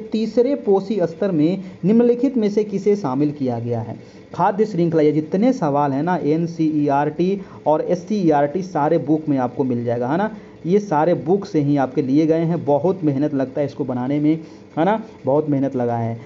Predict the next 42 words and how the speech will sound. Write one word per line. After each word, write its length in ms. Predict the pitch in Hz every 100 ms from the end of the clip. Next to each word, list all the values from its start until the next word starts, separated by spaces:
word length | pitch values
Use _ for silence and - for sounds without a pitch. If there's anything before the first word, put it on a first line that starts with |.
| -
प्रश्न 260 | 190 226 220
है, 120 | 202
खाद्य 280 | 202 185 185
श्रृंखला 400 | 208 180 175 190
के 120 | 196 202
तीसरे 420 | 208 202 233 247
पोषी 400 | 202 175 175 165
स्तर 220 | 160 190
में 80 | 180
निम्नलिखित 280 | 160 170 180
में 80 | 165
से 120 | 180
किसे 280 | 185 180 190
शामिल 320 | 135 135 143
किया 220 | 151 156
गया 180 | 160 160
है? 200 | 175 185 - -
तो 60 | 185
तीसरे 400 | - 226 240 247
पोषी 340 | 190 180 185
स्तर 200 | 170 190
में 220 | 196 220 226 156 135
द्वितीयक 420 | 160 196 233 220
उपभोक्ता 460 | 151 131 131 139 127
दोस्तों, 400 | 147 143 196 214 208 - - - - - - - -
थर्टी 240 | 180 180 233
फ़ोर 300 | 226 202 233
का 120 | 175
आंसर 220 | 143 151
हो 100 | 135
जाएगा 220 | 131 139 156
द्वितीयक 480 | 139 131 165 190 165
उपभोक्ता, 600 | - 123 123 120 123 117
ठीक 200 | 165 180
है, 80 | 240 - - 127
द्वितीयक 500 | 165 165 185 226 277 285 - -
उपभोक्ता 680 | 165 165 127 180 202 214 226
को 160 | 226 170
शामिल 400 | 139 127 175 196
किया 280 | 147 135 127
गया 180 | 127
है 140 | 139